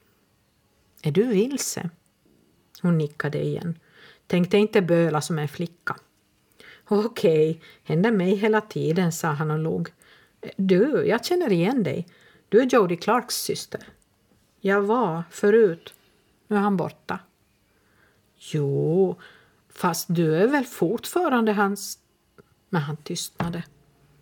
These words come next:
"Hur känner du igen mig?" Hon gav honom en snabb blick rakt i ögonen. "Jag har fiskat en del med Jody. Har träffat dig några gånger.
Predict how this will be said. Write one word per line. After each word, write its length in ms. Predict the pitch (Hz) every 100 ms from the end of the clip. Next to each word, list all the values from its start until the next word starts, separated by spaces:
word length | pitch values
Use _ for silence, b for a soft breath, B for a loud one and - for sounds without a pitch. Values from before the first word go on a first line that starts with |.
| _ _ _ - -
"Hur 100 | 226
känner 360 | 220 294 320 302
du 220 | 214 180
igen 340 | 175 160 151
mig?" 340 | 139 151 247 - _ _ _ _ _ _ _ -
Hon 140 | 170
gav 200 | 160 151
honom 240 | 160 160 165
en 60 |
snabb 340 | 165 190 180 175
blick 320 | 156 156 -
rakt 300 | 151 165 -
i 40 | 180
ögonen. 420 | 175 175 165 180 b b b b b b b b b -
"Jag 100 | 190
har 100 | 277
fiskat 460 | 302 294 - 320
en 100 | 220
del 160 | 180 165
med 180 | 170 160
Jody. 380 | 147 156 160 170 b b b
Har 120 | 220
träffat 420 | 214 220 - 311
dig 140 | 175 160
några 240 | 156 151
gånger. 400 | 156 147 147